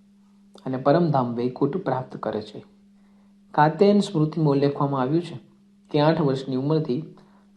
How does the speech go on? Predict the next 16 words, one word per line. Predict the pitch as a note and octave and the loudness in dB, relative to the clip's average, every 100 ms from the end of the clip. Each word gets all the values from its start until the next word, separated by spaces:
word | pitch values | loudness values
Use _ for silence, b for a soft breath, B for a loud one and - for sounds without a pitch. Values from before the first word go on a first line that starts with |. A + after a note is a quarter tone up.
| - | -6
એંસી | D3+ D3+ E3 | -2 2 2
વર્ષ | D3 C3 | 2 -2
સુધીના | - C3 D3 C3 | -4 -2 0 0
બધા | B2 B2 F3 | -2 0 0
જ | |
સ્ત્રી | E3+ - C3+ | 0 0 0
પુરુષો | B2 C3+ D#3 F3+ | 0 -2 0 0
માટે | D#3+ B2+ C#3 - - _ _ _ _ _ - | 0 -2 -6 -16 -20 _ _ _ _ _ 8
કોઈ | F#3 F#3 | 10 10
ભેદ | B2+ C3 C3 | 6 0 0
વિના | C3+ C#3+ A#2 - _ _ _ _ - | 0 0 -2 -12 _ _ _ _ -10
એકાદશીમાં | C#3+ D#3 D3 C3+ D#3+ D#3+ A#2+ - b b b _ | 4 4 6 2 0 0 -2 -8 b b b _
ઉપવાસ | C#3 C#3+ F3 F3 | -6 0 0 0
કરવાનું | - C3 C3 B2+ | -2 -2 -2 -2
કર્તવ્ય | B2 B2+ D3+ C#3+ A#2 | -4 -4 -2 -2 -2
છે. | - | -8